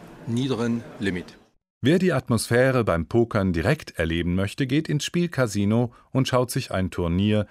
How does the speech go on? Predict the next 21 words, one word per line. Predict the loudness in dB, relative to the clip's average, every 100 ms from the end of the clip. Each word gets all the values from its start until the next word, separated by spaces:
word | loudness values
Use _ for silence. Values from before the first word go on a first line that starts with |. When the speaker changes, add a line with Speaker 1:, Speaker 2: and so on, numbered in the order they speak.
| _
Speaker 2:
nicht | -6 -4
nur | -4 -4
im | -4
Fernsehen | -2 0 -2 -4 -8 -6
an. | -8 -10 _ _ _ _ -20 -14 -4
Wer | 0
mag, | 2 2 -2 -4
kann | -2 -2
auch | 0 0 -2 -8 -4
selbst | 2 2 0 -8 -6
pokern. | -2 -2 -2 -6 -8 _ _ _ _
Hans | -2 -2
Bergmann | 0 0 0 0
meint, | 2 0 0 -4 -6
das | -6 -2
Kartenspiel | -2 -2 -4 -4 -2 0
sei | 2 0
für | 0 -2 -2
Anfänger | -2 -2 -2 0
leicht | 0 0 -4 -8
erlernbar. | -4 0 0 0 -2 -2 -4